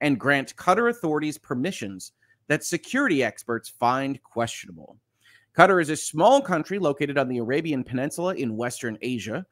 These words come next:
It serves as the host for this year's fifa World Cup, scheduled to run from November twentieth to December eighteenth, which is a really short period of time for a World Cup.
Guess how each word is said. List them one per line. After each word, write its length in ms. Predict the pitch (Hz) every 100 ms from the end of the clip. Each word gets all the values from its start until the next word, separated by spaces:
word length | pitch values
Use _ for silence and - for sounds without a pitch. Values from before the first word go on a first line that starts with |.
| _ _ _
It 140 | 139
serves 320 | - 196 190
as 100 | 156
the 80 | 123
host 420 | 113 202 240 -
for 100 | -
this 240 | 147 185 -
year's 260 | 147 135
fifa 340 | - 233 220 151
World 260 | 135 123
Cup, 340 | - 240 - _ _ _ _ -
scheduled 440 | - 233 240 240
to 80 | 214
run 240 | 151 147
from 160 | 151 147
November 460 | 139 131 160 165
twentieth 500 | - - 165 120 117
to 80 | -
December 400 | 135 135 117 110
eighteenth, 320 | 107 - 113
which 140 | 110 107
is 80 | 117
a 120 | 110 110
really 380 | 120 185 156 156
short 420 | 147 - 143 139
period 240 | - 139 131
of 80 | 127
time 300 | 120 110 110
for 140 | 120
a 20 |
World 240 | 113 110 110
Cup. 240 | 104